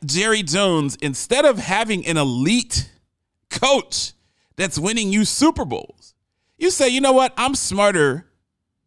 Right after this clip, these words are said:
than Jimmy Johnson. I'm the one, I'm the, the engine that's driving this thing. I'm the genius. I'm the brilliant one. I'm the one that, that should be getting the credit. I'm the one that should be on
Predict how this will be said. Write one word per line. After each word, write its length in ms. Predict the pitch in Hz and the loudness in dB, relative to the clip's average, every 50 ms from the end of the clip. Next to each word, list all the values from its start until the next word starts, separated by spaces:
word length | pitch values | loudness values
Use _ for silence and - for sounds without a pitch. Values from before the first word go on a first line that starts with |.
| _ _ _ _ _ _ _ _ _ _ _ _ _ _ _ _ - | _ _ _ _ _ _ _ _ _ _ _ _ _ _ _ _ -8
than 160 | 147 143 123 | -6 -6 -2
Jimmy 240 | 101 170 185 180 143 | -2 0 0 0 -2
Johnson. 460 | 147 127 - - - - - - - _ - | -2 -6 -6 -8 -12 -18 -18 -20 -20 _ -4
I'm 220 | - 233 254 262 262 | -2 0 0 2 2
the 80 | 247 | 2
one, 360 | 233 208 196 180 160 143 131 - - | 4 4 4 2 2 0 -2 -4 -4
I'm 360 | 170 226 247 262 269 277 262 | -2 0 0 0 0 0 2
the, 260 | 247 240 226 208 185 139 | 2 2 2 2 0 0
the 200 | 151 175 170 160 - | 0 -2 -2 0 -2
engine 380 | 202 220 220 196 170 202 190 175 | -4 -4 -2 -2 -2 -2 0 0
that's 200 | 165 151 113 110 | -2 -2 -2 -2
driving 420 | 104 156 180 196 196 185 165 147 | 0 0 2 2 0 -2 -2 -4
this 160 | 127 120 - | -4 -4 -6
thing. 360 | - - 71 57 - - 151 _ _ _ _ _ _ _ _ _ _ _ _ _ _ _ _ _ _ _ _ _ - | -8 -12 -14 -14 -14 -18 -20 _ _ _ _ _ _ _ _ _ _ _ _ _ _ _ _ _ _ _ _ _ -2
I'm 240 | 190 226 247 254 | -2 0 0 2
the 100 | 247 233 | 0 0
genius. 640 | 185 143 170 190 156 131 110 76 - - - - - _ _ _ _ _ - | 0 0 -2 -2 -2 -2 -6 -8 -12 -14 -16 -16 -18 _ _ _ _ _ -4
I'm 220 | 196 240 254 254 247 | -2 -2 0 0 0
the 80 | 233 | 0
brilliant 420 | 190 196 208 208 196 175 147 101 120 | 2 2 2 4 2 2 0 -2 -4
one. 320 | 127 107 85 69 - - _ _ _ _ - - | -6 -6 -6 -8 -10 -14 _ _ _ _ -4 -2
I'm 220 | 208 240 262 269 | -2 -2 0 0
the 100 | 262 254 | 0 0
one 360 | 240 240 233 233 226 214 208 170 | 2 2 0 0 0 -2 -2 -2
that, 220 | 208 202 190 - | 0 -2 -2 0
that 140 | - 185 180 | -2 -2 -2
should 140 | - - 185 | -2 -2 -4
be 80 | 196 202 | -4 -4
getting 200 | 202 202 190 180 | -4 -4 -4 -4
the 80 | 170 | -4
credit. 420 | - - - 214 214 214 185 139 - | -6 -2 -2 0 0 0 -2 -2 -2
I'm 180 | - 254 277 339 | -2 -2 -2 2
the 100 | 339 330 | 2 4
one 140 | 311 294 269 | 4 4 2
that 100 | 254 233 | 2 0
should 200 | - 233 202 156 | -2 -4 -4 -4
be 200 | 208 220 214 156 | -4 -4 -4 -2
on 180 | 190 190 180 | 0 -2 -2